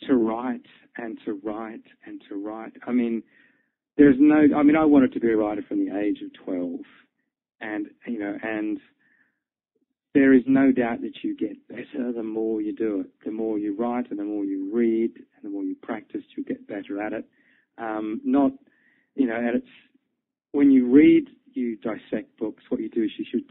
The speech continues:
take them apart. You should, you should look at why they work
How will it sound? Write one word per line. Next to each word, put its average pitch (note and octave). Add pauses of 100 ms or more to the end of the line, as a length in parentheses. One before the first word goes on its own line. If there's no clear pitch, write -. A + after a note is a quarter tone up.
take B2
them A#2+
apart. A#2
You A2+ (100)
should, A2+ (500)
you A#2 (120)
should A#2+
look A#2+
at A#2+
why A2+
they A2+
work A2+